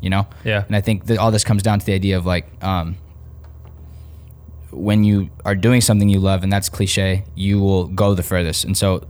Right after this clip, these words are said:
Speaker 1: the, I was listening to Chris D'Elia, and he was talking about this 'cause he had read a book about the Nike founder and all he had to go through. Like, supposedly the book is insane to talk about all he had to go through to get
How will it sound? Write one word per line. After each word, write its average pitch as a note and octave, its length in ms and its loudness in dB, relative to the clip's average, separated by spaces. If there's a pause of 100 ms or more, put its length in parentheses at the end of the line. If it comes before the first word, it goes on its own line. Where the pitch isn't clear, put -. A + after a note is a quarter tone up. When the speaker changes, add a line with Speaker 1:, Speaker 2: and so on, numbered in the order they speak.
Speaker 1:
the, G2+ 380 -2
I G#2 80 2
was G2+ 160 2
listening A2 360 2
to G2+ 400 2 (600)
Chris A2+ 240 2
D'Elia, B2 380 4
and G#2+ 140 4
he A2+ 180 4
was A2+ 160 4
talking G#2 320 0
about F#2+ 320 0
this G#2 160 0
'cause G2+ 160 -2
he A2+ 100 0
had G#2 100 2
read G2+ 160 2
a F#2+ 40 2
book F#2+ 220 0
about F#2 360 0
the G2+ 80 -2
Nike G2+ 280 0
founder F#2 480 0 (180)
and F#2+ 240 -2 (320)
all A#2 180 4
he A#2+ 180 4
had A2+ 180 2
to G#2+ 40 4
go G2+ 200 2
through. F#2+ 360 0 (600)
Like, G#2 360 -2
supposedly C3 320 2
the A#2 80 4
book A2 120 4
is G2+ 100 2
insane G2+ 320 2
to F#2+ 80 2
talk G#2 140 -2
about F#2+ 180 2
all G2+ 140 4
he G#2 80 2
had G2 100 0
to F#2+ 60 -4
go F#2+ 160 2
through F#2 160 0
to F2+ 80 0
get F#2 180 -2